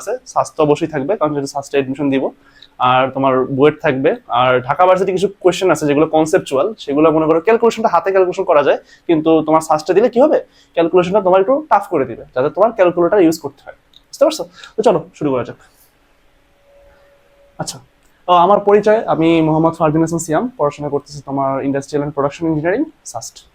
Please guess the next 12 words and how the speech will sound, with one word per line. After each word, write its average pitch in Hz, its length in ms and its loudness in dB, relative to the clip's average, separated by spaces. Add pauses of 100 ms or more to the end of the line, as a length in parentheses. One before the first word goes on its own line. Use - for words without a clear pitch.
(140)
ঠিক - 120 -8
আছে? - 100 -10 (380)
আচ্ছা, 151 160 -10 (460)
আমাদের 226 240 6
প্রথম 190 240 0
প্রশ্ন, 160 180 0 (160)
আমাদের 170 220 2
প্রথম 175 220 -2
প্রশ্ন 175 160 -4
হচ্ছে 175 180 -6
তোমার 180 120 0 (120)
এন 170 80 0